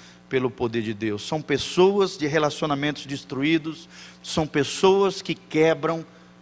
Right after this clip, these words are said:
alianças, quebram amizades,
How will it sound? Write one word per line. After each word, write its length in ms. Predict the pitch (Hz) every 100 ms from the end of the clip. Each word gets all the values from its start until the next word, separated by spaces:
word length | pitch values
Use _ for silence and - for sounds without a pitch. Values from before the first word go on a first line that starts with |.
| - -
alianças, 1120 | 135 131 123 127 127 120 - 92 92 - - -
quebram 380 | - 165 160 160
amizades, 1000 | 156 147 101 127 143 143 107 101 - -